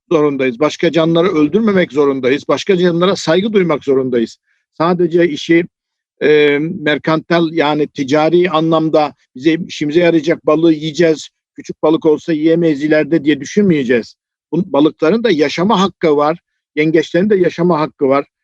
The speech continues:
Karideslerin de yaşama hakkı var. Bizimle konuşamayan deniz çayırlarının, alglerin, yosunların da yaşama hakları var diye düşünmemiz lazım ve bu etik anlayışla devam etmemiz lazım. Bunun için hala geç değil. Ee,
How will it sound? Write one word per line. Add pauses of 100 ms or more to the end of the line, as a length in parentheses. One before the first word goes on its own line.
Karideslerin
de
yaşama
hakkı
var. (380)
Bizimle
konuşamayan
deniz
çayırlarının,
alglerin,
yosunların
da
yaşama
hakları
var (160)
diye
düşünmemiz
lazım
ve
bu (260)
etik
anlayışla
devam
etmemiz
lazım. (340)
Bunun
için
hala
geç
değil. (480)
Ee,